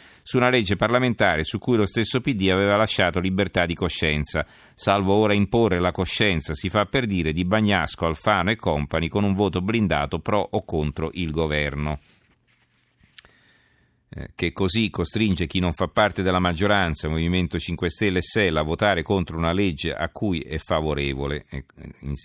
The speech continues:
continua ancora Travaglio. Poi Libero, eh, via adozioni e fedeltà, ecco le unioni gay, intesa P D N C D, oggi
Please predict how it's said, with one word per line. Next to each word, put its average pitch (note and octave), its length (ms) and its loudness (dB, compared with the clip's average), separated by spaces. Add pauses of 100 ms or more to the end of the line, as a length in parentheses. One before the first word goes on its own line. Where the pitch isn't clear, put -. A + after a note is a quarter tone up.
continua D2+ 540 -6
ancora D2 380 -4
Travaglio. C2 680 -6
Poi A2 280 0
Libero, F2+ 540 0 (1040)
eh, F#2+ 280 0
via B2 560 0
adozioni A2+ 960 2
e A2 140 -2
fedeltà, G2 760 0
ecco G#2+ 600 -2
le G2+ 280 -2
unioni F#2 680 0
gay, F2 420 2
intesa F#2 400 -2
P G2 140 -6
D G2 260 -2
N G2+ 100 0
C B2 200 -4
D, C3+ 260 -2
oggi G2 480 -2